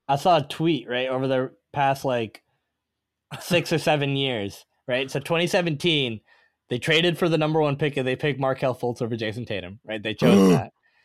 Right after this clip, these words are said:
Speaker 2: It was
Speaker 1: In tw-
Speaker 2: not even on the team.
Speaker 1: In twenty eighteen, Daryl Morey went through that whole Twitter, right? The China Twitter,
Speaker 2: The China
Speaker 1: uh,
Speaker 2: Twitter thing, uh,
Speaker 1: thing.
Speaker 2: in Houston, yeah.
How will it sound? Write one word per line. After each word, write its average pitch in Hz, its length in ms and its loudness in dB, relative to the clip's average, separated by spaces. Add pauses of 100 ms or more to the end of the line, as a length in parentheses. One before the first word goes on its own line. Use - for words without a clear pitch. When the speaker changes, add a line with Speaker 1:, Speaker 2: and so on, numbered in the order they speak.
(500)
Speaker 2:
It 170 200 2
was 165 180 4
Speaker 1:
In - 20 -4
tw- - 20 -2
Speaker 2:
not 147 160 6
even 156 160 2
on 160 80 2
the 160 80 -2
team. 127 380 -2 (200)
Speaker 1:
In 139 100 -2
twenty 180 320 2
eighteen, 165 640 2
Daryl 160 280 4
Morey 151 320 4
went 135 220 0
through 147 160 2
that 131 160 2
whole 135 340 2
Twitter, 131 600 0 (400)
right? 131 320 -2
The 123 100 -4
China 127 300 -2
Twitter, 123 520 -2 (120)
Speaker 2:
The 127 80 -6
China 113 100 0 (120)
Speaker 1:
uh, 104 120 -4
Speaker 2:
Twitter 107 160 -8
thing, 101 380 -14
uh, - 60 -16
Speaker 1:
thing. 110 240 -2
Speaker 2:
in 123 60 -10
Houston, 101 500 -18
yeah. 95 200 -16